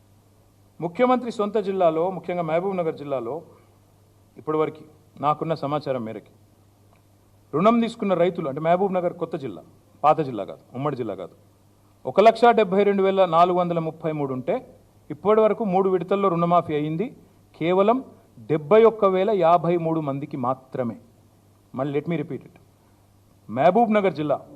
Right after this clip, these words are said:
ఈ రోజున్న మహబూబ్ నగర్ ఏదైతే ఉందో అక్కడ రుణం తీసుకున్న రైతులు, లోన్ తీసుకున్న రైతులు వన్ ల్యాక్ సెవెంటీ టూ థౌజండ్ ఫోర్ థర్టీ త్రీ ఉంటే ఈ త్రీ ఇన్‌స్టాల్‌మెంట్స్‌లో మొత్తం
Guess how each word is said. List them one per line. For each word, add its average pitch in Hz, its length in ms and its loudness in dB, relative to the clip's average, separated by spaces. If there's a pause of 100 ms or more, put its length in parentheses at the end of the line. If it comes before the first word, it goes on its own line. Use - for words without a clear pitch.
(380)
ఈ - 80 -10
రోజున్న 165 340 -2
మహబూబ్ 151 320 -4
నగర్ 135 180 -6 (240)
ఏదైతే 123 280 -10
ఉందో 139 160 -6 (420)
అక్కడ 160 180 2 (840)
రుణం 202 300 2
తీసుకున్న 202 400 -4
రైతులు, 170 300 0
లోన్ 185 220 2
తీసుకున్న 175 340 -6
రైతులు 156 300 -6
వన్ 175 200 -2
ల్యాక్ 196 240 0
సెవెంటీ 175 360 -6
టూ 190 40 -4 (100)
థౌజండ్ 175 300 -2
ఫోర్ 175 240 -4
థర్టీ 165 260 -8
త్రీ 151 180 -8
ఉంటే 131 200 -8 (560)
ఈ 160 120 -10
త్రీ 196 200 -4
ఇన్‌స్టాల్‌మెంట్స్‌లో 202 720 0
మొత్తం 175 180 0